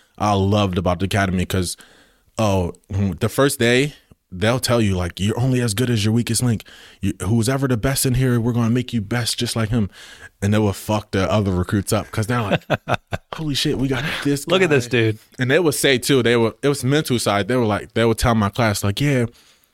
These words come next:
Speaker 1: we have this N F L recruit. We're, if you can't keep up with him, you're,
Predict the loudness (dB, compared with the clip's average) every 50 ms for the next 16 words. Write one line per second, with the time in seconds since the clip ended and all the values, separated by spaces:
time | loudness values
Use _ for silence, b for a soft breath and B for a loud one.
0 | b b -2 -2 0 0 -2 -2 -2 -2 -4 -2 -2 -2 -2 -2 -2 -2 -2 -2
1 | -2 -2 -2 -2 0 0 0 0 -2 B B B B B B B -4 -4 -4 -4
2 | _ -6 -6 -4 -2 -2 -2 -2 -2 -2 -4 -4 -2 -4 -4 -2 -2 -2 0 0
3 | 0 0 0 0 0 0 -2 -2 -4